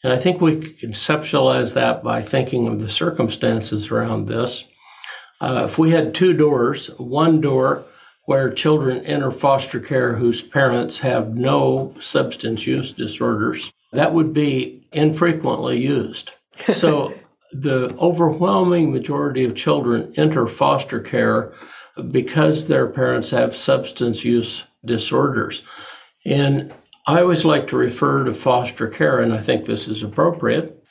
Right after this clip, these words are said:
as a substance use treatment program,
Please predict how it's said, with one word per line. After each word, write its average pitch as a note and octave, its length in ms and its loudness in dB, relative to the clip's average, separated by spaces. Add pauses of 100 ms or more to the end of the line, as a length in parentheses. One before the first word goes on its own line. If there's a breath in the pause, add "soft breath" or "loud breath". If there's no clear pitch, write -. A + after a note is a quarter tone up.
(100)
as D3 500 0
a C3+ 220 0
substance - 720 0
use - 320 0
treatment - 640 -2 (340)
program, C3+ 680 -2